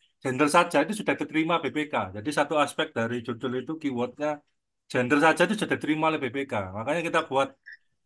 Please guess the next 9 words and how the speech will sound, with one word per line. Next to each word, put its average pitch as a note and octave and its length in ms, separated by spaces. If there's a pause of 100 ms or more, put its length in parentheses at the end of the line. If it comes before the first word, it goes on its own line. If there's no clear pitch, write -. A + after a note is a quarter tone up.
(120)
resiliensi C#3+ 400
keluarga, D3 720 (480)
diskriminasi, D3 960
mu'alaf D#3 560
itu G#3 320 (160)
biar D3+ 240
ada D3 80
tiga C#3 320
keyword. B2+ 400